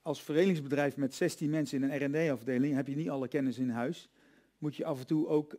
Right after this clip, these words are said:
kennis gaan shoppen en bij elkaar brengen. En zo hebben wij nu een project lopen, eh, met een heel mooie, mooie set partners, eh, waarin wij,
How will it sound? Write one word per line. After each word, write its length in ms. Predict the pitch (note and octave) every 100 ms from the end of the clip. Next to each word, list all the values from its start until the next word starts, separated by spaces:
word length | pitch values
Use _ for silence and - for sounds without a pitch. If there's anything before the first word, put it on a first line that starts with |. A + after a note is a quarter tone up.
| -
kennis 440 | F3 D3+ C#3 - -
gaan 220 | - B2
shoppen 440 | - F3 B2+ D3+ - _ _ _ _
en 140 | - C3
bij 100 | C3
elkaar 400 | C3 - E3+ D3+
brengen. 400 | B2+ A#2 C3 C#3+
En 300 | C#3 B2+ B2
zo 140 | C#3+
hebben 200 | C#3 C3+
wij 260 | C3+ C3 C3
nu 260 | C#3+ D3+
een 160 | D3 C3
project 320 | C3 C3 D3+
lopen, 440 | C#3+ C3 B2 G3 A3+ _ - _ _ _ -
eh, 380 | C3+ B2+ C3 B2+
met 240 | C#3 C3
een 80 | C3
heel 140 | D3+
mooie, 640 | C#3+ C3+ C3+ B2+ B2 B2 -
mooie 320 | C3+ B2+ B2
set 320 | A2+ C3+ - -
partners, 500 | D#3+ C#3 D3+ - - _ _ _ _ _ -
eh, 280 | C3+ C3
waarin 360 | B2+ C3+ C#3+ C#3+
wij, 340 | C3+ C3+ C#3